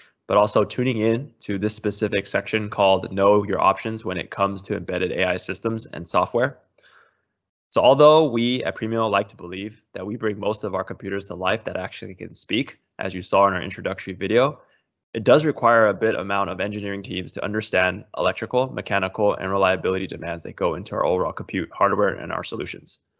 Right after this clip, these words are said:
But luckily, for the past thirty plus years, Premio has put together a robust engineering team and a manufacturing arm in the United States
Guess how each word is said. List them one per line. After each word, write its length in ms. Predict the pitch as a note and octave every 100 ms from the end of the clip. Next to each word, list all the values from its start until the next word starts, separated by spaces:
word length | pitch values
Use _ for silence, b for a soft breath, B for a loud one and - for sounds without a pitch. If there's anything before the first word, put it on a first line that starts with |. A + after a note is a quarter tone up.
| b b b
But 80 | -
luckily, 340 | A2 A#2 B2 B2
for 140 | A#2
the 80 | A#2
past 380 | - G#2+ A2 -
thirty 180 | G#2+
plus 340 | A2+ - G2+ -
years, 380 | F2+ A2 - - _ _ _ -
Premio 540 | A2+ A2 G#2+ A2+ - -
has 180 | F#2 F#2
put 220 | - G2+
together 440 | G2 G2 F#2+ F#2
a 120 | -
robust 480 | F2 G2+ G2+ G2+ -
engineering 460 | - G2+ G2+ G#2 G#2+
team 320 | - A2 A#2
and 140 | - E2
a 20 |
manufacturing 840 | F2 F2+ G2+ G2 G2 F#2 - G2
arm 340 | - F2+ G2 A2+
in 100 | G2
the 60 |
United 360 | F#2 F#2 F#2 F2+
States 460 | - - G#2+ -